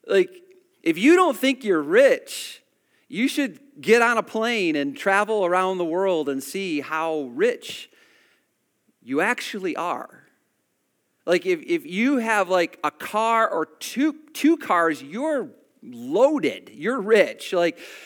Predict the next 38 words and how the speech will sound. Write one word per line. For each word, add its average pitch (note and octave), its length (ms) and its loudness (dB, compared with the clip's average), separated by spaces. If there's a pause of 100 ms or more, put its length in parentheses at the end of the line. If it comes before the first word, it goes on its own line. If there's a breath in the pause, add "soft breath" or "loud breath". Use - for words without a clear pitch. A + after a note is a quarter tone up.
(180 loud breath)
like, F3 180 0
if F3+ 140 0
you C4+ 180 2
can D4+ 180 -2
afford, G3+ 720 0 (260 loud breath)
you G3+ 160 0
know, G3 140 6
health A3 340 0
insurance, E3 500 -2
you're A3+ 240 -6
rich. D#3+ 580 2
If D#3+ 120 -6
you C4+ 220 0
can C4+ 260 -4
put A3+ 340 0 (260 loud breath)
braces G#3 720 2
on F#3+ 280 -2
your F3+ 160 0
kids' - 500 0
teeth, - 400 -4
you're F#3+ 240 0
rich, D#3+ 560 2
right? E3+ 340 2
And F3+ 140 0
then G#3 140 0
another G#3+ 320 0
kid C3 320 -2
and D3+ 100 -6
another G3 300 -2
kid. C3+ 180 -4
That's D#3 180 -4
where D#3+ 120 -2
I'm D3+ 160 0
at B2 100 -4
in A#2 80 -8
my A#2+ 100 -4
life, - 400 -12
right? G3 260 4